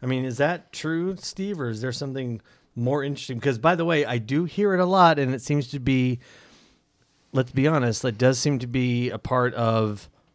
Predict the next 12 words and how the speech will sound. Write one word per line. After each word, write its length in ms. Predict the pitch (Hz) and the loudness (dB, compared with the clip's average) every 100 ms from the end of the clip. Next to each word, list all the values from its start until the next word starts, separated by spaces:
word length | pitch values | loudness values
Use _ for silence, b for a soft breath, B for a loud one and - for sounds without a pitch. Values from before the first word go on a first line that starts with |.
| _ _ | _ _
more 380 | 131 117 131 143 | -4 0 2 4
and 80 | 135 | 2
more 180 | 131 135 | 2 2
of 80 | 123 | 2
the 80 | |
discussion 600 | 113 113 - 131 123 120 | -2 -4 -2 -2 -2 -4
around 680 | 110 107 113 113 113 113 110 b b b b | -2 -2 0 0 0 -2 -4 b b b b
and 200 | - 110 | -6 -4
connected 400 | 127 135 185 143 | -2 -2 -2 -6
to 160 | - 127 | -6 -4
the 120 | 120 | -4
agile 600 | 123 120 117 117 113 113 | -2 -2 -2 -2 -4 -6